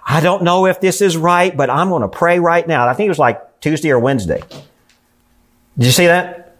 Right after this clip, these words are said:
And so all three hosts on E S P N Live sitting at a desk said, "We're gonna pray right now." It wasn't in the script. And they, and they didn't cut away, and they prayed. It's amazing how when it's football, it's okay to pray.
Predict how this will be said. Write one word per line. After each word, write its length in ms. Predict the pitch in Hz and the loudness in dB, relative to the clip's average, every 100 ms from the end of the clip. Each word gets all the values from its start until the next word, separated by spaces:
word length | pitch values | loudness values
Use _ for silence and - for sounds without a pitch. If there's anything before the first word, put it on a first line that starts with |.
| _ - | _ 0
And 60 | |
so 100 | 156 | 2
all 260 | 147 151 190 | 4 4 2
three 260 | 190 185 160 | 2 0 2
hosts 420 | 175 180 156 156 | 2 0 0 0
on 120 | 143 | 2
E 100 | 151 | 2
S 120 | 165 | 2
P 160 | - 165 | 2 2
N 100 | 147 | 4
Live 600 | 151 165 139 120 113 - _ _ | 4 4 2 0 -2 -6 _ _
sitting 360 | - 165 165 165 | -2 0 2 2
at 100 | 151 | 2
a 60 | |
desk 520 | 127 151 170 135 123 - | 2 2 4 2 0 -2
said, 140 | 117 | 0
"We're 120 | 160 | 2
gonna 160 | 220 143 | 2 0
pray 280 | - 196 170 | 0 0 2
right 280 | 135 117 | 0 0
now." 260 | 117 107 82 | -2 -2 -2
It 60 | 107 | -2
wasn't 360 | 120 160 175 175 | 0 0 0 0
in 80 | |
the 80 | 170 | -2
script. 640 | - 190 202 107 - - - _ - | -2 0 2 2 -2 -16 -20 _ -2
And 180 | 143 143 | 0 2
they, 140 | 151 | 0
and 180 | 135 131 | 0 0
they 80 | 127 | 2
didn't 220 | 151 156 | 0 0
cut 160 | 180 | 0
away, 500 | 196 247 247 156 147 - - | 2 4 4 2 0 -6 -8
and 140 | 101 | -4
they 80 | 110 | -2
prayed. 320 | - 127 80 - _ _ _ _ _ _ _ _ | 0 0 -2 -6 _ _ _ _ _ _ _ _
It's 80 | 269 | 0
amazing 500 | 277 311 320 262 233 | 4 4 2 2 2
how 220 | 202 180 | 2 2
when 120 | 175 | 2
it's 140 | 143 - | 0 0
football, 480 | 202 233 156 139 | -2 0 2 2
it's 120 | 131 160 | 2 0
okay 260 | - 147 | 0 0
to 40 | 120 | 0
pray. 280 | 175 135 | 0 0